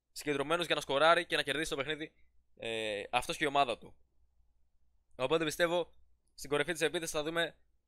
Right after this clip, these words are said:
κατά πάσα πιθανότητα τον, ε, El Arabi. Από την άλλη, η Ομόνοια με τον, ε, Φαμπιάνο, με τον Λάινγκ, Λούφθερ, Χούμποσαν, Λέσακ,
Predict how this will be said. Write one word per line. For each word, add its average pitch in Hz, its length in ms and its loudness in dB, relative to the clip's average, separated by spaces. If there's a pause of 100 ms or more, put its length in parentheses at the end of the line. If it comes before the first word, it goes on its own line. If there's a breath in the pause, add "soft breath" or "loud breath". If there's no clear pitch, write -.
(120)
κατά 143 240 2
πάσα 156 200 2
πιθανότητα 151 420 0
τον, 139 160 -8
ε, 123 880 -2
El 139 260 4
Arabi. 127 320 2 (1900)
Από 139 200 -4
την 160 180 0
άλλη, 143 440 6
η 127 100 0
Ομόνοια 156 400 0
με 139 80 -6
τον, 135 300 -4
ε, 123 380 -4 (920)
Φαμπιάνο, 131 720 4
με 117 100 -2
τον 120 160 2
Λάινγκ, 135 440 4
Λούφθερ, 117 600 -4 (520)
Χούμποσαν, 113 1000 -2
Λέσακ, 123 600 0